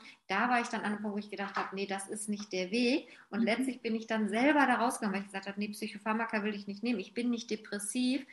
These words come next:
Speaker 2: Mhm.
Speaker 1: Ähm, und das war auch auf der einen Seite eine gute Erfahrung zu sehen, man hat es doch eben ein Stück weit selber in der Hand. Ähm, und diese Diagnose,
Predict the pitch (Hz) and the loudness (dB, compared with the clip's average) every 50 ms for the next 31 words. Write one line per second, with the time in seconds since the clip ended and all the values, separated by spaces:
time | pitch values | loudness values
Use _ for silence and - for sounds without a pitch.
0 | - - - - - 226 220 214 - 208 214 214 214 214 214 214 214 - - _ | -20 -20 -16 -8 -4 -4 -4 -2 -2 -2 0 2 2 2 2 0 -2 -6 -12 _
1 | _ _ _ _ _ _ _ _ _ - 226 226 220 226 220 - 254 220 202 - | _ _ _ _ _ _ _ _ _ 2 2 4 4 2 2 4 4 4 6 6
2 | 214 202 - - 202 202 - 202 175 214 226 247 240 240 233 220 208 208 220 - | 4 4 2 0 -2 0 2 4 4 4 4 4 2 2 0 -2 -2 -2 -4 -4
3 | - - 202 - 247 269 294 277 247 240 - 214 208 226 220 220 214 208 208 220 | -2 -4 -2 2 4 4 6 4 4 0 -2 -4 -2 0 0 0 0 0 0 -2
4 | 214 220 214 - - 233 254 247 - - 233 220 220 220 214 - 233 233 - 220 | -2 -2 -4 -4 0 0 0 2 0 -2 0 2 2 2 2 0 -2 -2 0 0
5 | 214 208 208 208 214 220 220 220 208 - 202 190 185 185 185 - 254 277 262 240 | 0 0 2 2 2 4 4 4 4 2 2 0 -2 -4 -2 0 2 4 4 4
6 | 277 392 440 - - - - - - - - - _ - 220 226 117 - - - | 4 4 2 -2 -8 -14 -20 -20 -20 -20 -20 -12 _ 2 2 4 4 4 2 2
7 | - 220 226 220 220 - - _ _ _ _ _ - 196 220 220 220 226 190 208 | 2 2 2 2 0 -4 -10 _ _ _ _ _ -6 -4 -2 0 0 -2 0 2
8 | 220 202 202 208 214 226 269 285 220 226 226 220 226 | 4 4 4 4 2 2 2 2 2 2 2 0 0